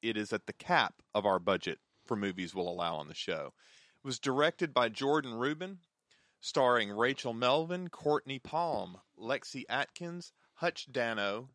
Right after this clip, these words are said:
Jake Weary, Peter Gilroy. It did have a couple of limited theatrical runs. Total box office on it was just shy of forty-five thousand.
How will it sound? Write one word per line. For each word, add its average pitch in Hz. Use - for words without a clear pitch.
Jake 117
Weary, 160
Peter 151
Gilroy. 131
It 120
did 185
have 165
a 120
couple 147
of 127
limited 135
theatrical 120
runs. 147
Total 156
box 139
office 131
on 127
it 117
was 101
just 135
shy 127
of 107
forty-five 113
thousand. 127